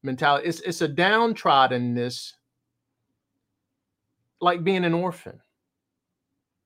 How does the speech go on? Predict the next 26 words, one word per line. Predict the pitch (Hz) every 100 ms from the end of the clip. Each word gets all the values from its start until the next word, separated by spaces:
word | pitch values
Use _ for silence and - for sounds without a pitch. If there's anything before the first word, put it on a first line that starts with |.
| -
There's | 170 160
an | 160 185
orphan | 208 240 214 175
status | - 185 196 170 143
that | - 143
we | 143
have | 147 147 139
in | 135
our | 127 123
minds | 131 180 165 127 127
because | 135 147 139
we | 139 143
don't | 147 143 139 139
know | 185 208 135 110 110
who | 123
we | 127 127
are. | 131 160 127 107
But | 131 120
God | 147 190 185
wants | 165 156 160
you | 139
to |
know | 135 131 117
who | 113
you | 110 -
are. | - -